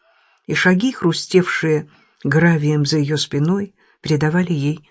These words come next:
уверенности. Значит, она здесь не одна. Есть кто-то ещё, кто сможет защитить, если из темноты появится падший ангел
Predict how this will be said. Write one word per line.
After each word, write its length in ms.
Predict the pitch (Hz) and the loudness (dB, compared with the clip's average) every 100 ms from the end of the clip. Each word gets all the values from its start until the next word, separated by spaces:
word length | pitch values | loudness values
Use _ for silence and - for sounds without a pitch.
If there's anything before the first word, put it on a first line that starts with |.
| _ | _
уверенности. 920 | 127 120 120 117 113 113 - - 120 _ _ _ _ _ _ _ _ _ _ _ - | -6 -4 -2 -2 -4 -6 -8 -12 -16 _ _ _ _ _ _ _ _ _ _ _ -10
Значит, 960 | 123 120 175 196 226 - - - - _ _ _ _ _ - | -6 4 4 4 -2 -8 -12 -12 -20 _ _ _ _ _ -2
она 220 | 180 170 | 0 0
здесь 260 | 170 175 | -2 -6
не 140 | 165 170 | -4 -4
одна. 440 | 170 135 123 - _ _ _ _ _ _ _ _ _ _ - | -4 -4 -6 -8 _ _ _ _ _ _ _ _ _ _ -12
Есть 720 | 135 143 196 202 - - - _ _ _ | -4 2 2 2 -4 -10 -16 _ _ _
кто-то 340 | - 202 196 | -6 -4 -2
ещё, 480 | 196 - - 170 147 | -4 -6 -4 -2 -2
кто 260 | - - 151 | -4 -8 -2
сможет 640 | - 196 220 208 202 - _ _ _ | 4 8 8 6 2 -2 _ _ _
защитить, 920 | 143 156 180 - - 185 - 262 - | -4 -2 -2 -2 -4 -4 -2 -6 -6
если 360 | 156 185 185 165 | 0 0 2 0
из 140 | 165 | 0
темноты 440 | - 175 170 170 185 | 2 2 4 2 -2
появится 800 | 165 165 165 165 - - 170 180 _ _ _ _ _ _ _ _ _ | -4 -2 -2 -2 -6 -4 -4 -4 _ _ _ _ _ _ _ _ _
падший 560 | 175 180 - - - - | 2 2 0 -2 -2 -4
ангел 560 | 202 220 151 117 113 | 0 0 0 -4 -8